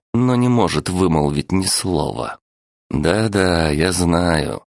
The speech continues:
ты сейчас не можешь шевелить языком, но очень скоро сможешь, не переживай". Я делаю из верёвки петлю и накидываю ему на шею.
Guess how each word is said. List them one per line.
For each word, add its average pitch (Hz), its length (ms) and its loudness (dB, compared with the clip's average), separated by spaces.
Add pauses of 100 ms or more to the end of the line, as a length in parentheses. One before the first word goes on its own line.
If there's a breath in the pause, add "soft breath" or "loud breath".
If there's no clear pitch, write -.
ты 113 140 0
сейчас - 600 -2
не 110 160 2
можешь 92 340 0
шевелить 92 680 -2
языком, 82 680 -2 (220)
но 117 240 0
очень 120 300 0
скоро 120 380 0
сможешь, 90 880 -2
не 92 180 0
переживай". 92 1000 -2 (560)
Я 80 240 0
делаю 82 320 2
из 78 140 0
верёвки 78 460 -2
петлю 107 400 -2
и - 180 -2
накидываю 95 640 0
ему 90 240 0
на 82 120 0
шею. 71 600 -2